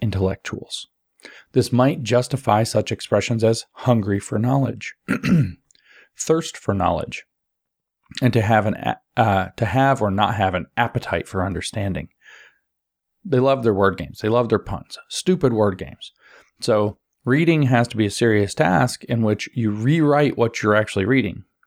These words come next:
You don't try to understand it on its own terms. You try to rewrite it. And that's, of course, where this grooming aspect is gonna come in. There's your codification, problematization, decodification approach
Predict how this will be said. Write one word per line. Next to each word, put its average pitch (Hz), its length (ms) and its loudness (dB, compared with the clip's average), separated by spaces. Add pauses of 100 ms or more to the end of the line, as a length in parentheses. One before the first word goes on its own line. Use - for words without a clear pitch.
(960)
You 113 80 -2
don't 120 100 0
try 143 140 0
to 135 80 2
understand 139 340 0
it 143 120 0
on 143 60 2
its 139 120 -2
own 143 140 0
terms. 135 320 0
You 110 80 -8
try 101 160 0
to 107 80 -2
rewrite 123 400 2
it. 98 220 -6 (140)
And 123 100 0
that's, 123 200 0
of 123 100 -14
course, 104 300 -2
where 101 140 2
this 101 320 -2 (400)
grooming 113 400 4
aspect 92 500 0
is 98 120 -6
gonna 92 180 -2
come 113 180 0
in. 104 200 2
There's 82 260 -8
your 85 120 -8
codification, 92 760 -4
problematization, 98 720 -2
decodification 104 920 -2
approach - 640 0